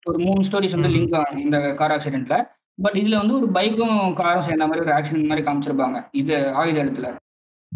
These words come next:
Speaker 2: ம்.
Speaker 1: சூர்யா, சித்தார்த், அப்புறமா மாதவன் இந்த மாதிரி ஸ்டோரிஸ் வரும். அது
Speaker 2: ஆயுத எழுத்துன்னு நீங்க
Speaker 1: இந்த
Speaker 2: சொல்லும் போது
Speaker 1: மாதிரி
Speaker 2: பாத்தீங்கன்னா, இருவரை வந்து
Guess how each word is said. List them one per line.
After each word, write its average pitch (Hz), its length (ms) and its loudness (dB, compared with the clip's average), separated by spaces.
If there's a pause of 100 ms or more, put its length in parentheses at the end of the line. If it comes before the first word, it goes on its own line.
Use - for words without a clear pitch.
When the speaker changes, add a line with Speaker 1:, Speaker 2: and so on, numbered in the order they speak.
(200)
Speaker 2:
ம். 139 360 0 (760)
Speaker 1:
சூர்யா, 175 300 2
சித்தார்த், 165 440 0
அப்புறமா 160 260 0
மாதவன் 151 460 0
இந்த 147 180 0
மாதிரி 147 220 -2
ஸ்டோரிஸ் 147 300 -2
வரும். - 240 -2
அது 151 200 2
Speaker 2:
ஆயுத - 240 0
எழுத்துன்னு 208 360 -4
நீங்க 196 140 0
Speaker 1:
இந்த - 0 -
Speaker 2:
சொல்லும் 294 320 2
போது 185 140 -2
Speaker 1:
மாதிரி 165 40 -6
Speaker 2:
பாத்தீங்கன்னா, 165 380 -4 (180)
இருவரை 226 520 -4
வந்து 175 320 -4